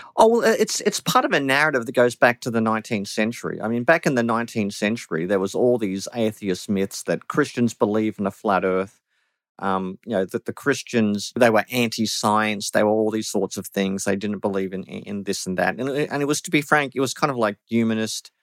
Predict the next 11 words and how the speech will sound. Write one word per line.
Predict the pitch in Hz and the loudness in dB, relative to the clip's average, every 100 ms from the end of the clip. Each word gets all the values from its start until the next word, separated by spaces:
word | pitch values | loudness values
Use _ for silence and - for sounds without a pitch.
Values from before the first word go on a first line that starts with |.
| - | 0
oft-, | 180 - | 0 4
often | 185 - 123 | 2 4 0
just | 104 - - | 0 -6 -4
anti-Catholic | 117 113 104 - 101 101 92 - | -4 -4 -6 -2 -2 -2 -10 -6
propaganda | 104 - 87 87 92 98 | -6 -6 -8 -6 -6 -8
coming | - 98 95 | -6 -6 -4
out | 90 | -4
of | 90 | -4
the | |
nineteenth | 95 92 95 95 92 | -4 -4 -6 -8 -8
century. | - 113 - - | -4 -4 -2 -8